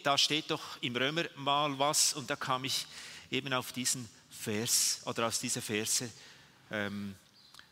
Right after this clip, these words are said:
und habe gesagt, okay, es ist zwar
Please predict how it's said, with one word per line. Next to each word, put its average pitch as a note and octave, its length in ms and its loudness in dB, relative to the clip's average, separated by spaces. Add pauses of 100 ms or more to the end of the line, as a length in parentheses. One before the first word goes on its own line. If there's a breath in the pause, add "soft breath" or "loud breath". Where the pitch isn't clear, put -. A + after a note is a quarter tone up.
(200 loud breath)
und A#2 160 -8
habe A#2 220 0
gesagt, A2 460 0
okay, B2+ 480 -2
es B2 160 0
ist - 200 2
zwar A2 300 0